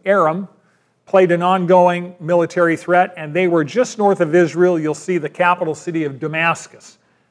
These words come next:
That whole area surrounding Damascus, one of the oldest cities in the planet, uh, was a major enemy. They were always raiding in northern Israel. You'll see this during the period of Elisha,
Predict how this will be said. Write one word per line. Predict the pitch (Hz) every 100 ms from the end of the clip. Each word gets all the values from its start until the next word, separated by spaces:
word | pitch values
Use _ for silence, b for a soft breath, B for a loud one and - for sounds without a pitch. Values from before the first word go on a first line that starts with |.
| _
That | - 143
whole | 185 180
area | 175 180 165
surrounding | 151 - 156 160 170 156
Damascus, | 139 147 160 165 - -
one | 160 156
of |
the | 147
oldest | 175 165 147 -
cities | 175 156 143
in | 151
the | 127
planet, | - 196 226 220 - b b b b b b _
uh, | 143 143 143
was | 156 147
a | 147
major | 156 208 240 208 185 185 196
enemy. | 196 202 185 180 180
They | 151
were | 151 160
always | 175 190 190 156
raiding | 139 175 185 185 160
in | 160 160
northern | 170 160 156 151
Israel. | 160 123 127 117
You'll | 123 139
see | - 170 165
this | 143
during | - 160 143
the |
period | - 165 156 143
of | 131
Elisha, | 135 170 175 165 - 175 165